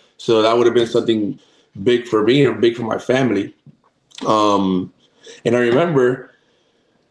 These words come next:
it wasn't until probably, like, two or three months before the draft, a bunch of scouts showing up to the games.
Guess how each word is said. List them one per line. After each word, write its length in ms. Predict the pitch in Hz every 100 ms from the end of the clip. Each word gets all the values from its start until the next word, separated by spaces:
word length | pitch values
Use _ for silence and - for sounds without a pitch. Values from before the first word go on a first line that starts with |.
| _ _ _
it 40 | 123
wasn't 340 | 123 139 135
until 480 | 139 131 127 120 117 - - - -
probably, 260 | 123 127
like, 280 | 120 113 -
two 220 | - 160
or 60 | 147
three 180 | 143 139
months 160 | 143
before 260 | 127 123 131
the 80 | 104
draft, 520 | 127 147 131 - - _ _ _ _ _ _ -
a 40 |
bunch 260 | 104 107 127
of 60 | 123
scouts 360 | - 120 117
showing 260 | - 117 113
up 80 | 110
to 80 |
the 80 | 104
games. 540 | 98 101 87 85 -